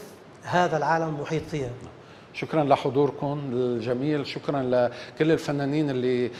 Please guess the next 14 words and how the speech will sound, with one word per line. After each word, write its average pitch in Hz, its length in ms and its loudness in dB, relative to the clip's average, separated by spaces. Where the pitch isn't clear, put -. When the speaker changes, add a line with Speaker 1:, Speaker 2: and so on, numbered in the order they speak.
Speaker 2:
ساهموا 139 500 0
اليوم 139 200 4
في 127 200 -4
هذه 131 280 2
التحية 127 560 -2
إلى 120 140 2
بيروت، 120 480 0
آه، 113 80 -4
بيروت 127 420 0
الجريحة، 131 540 0
ولكن 127 460 0
التي 131 460 0
س-، - 140 -4
يعني 120 380 0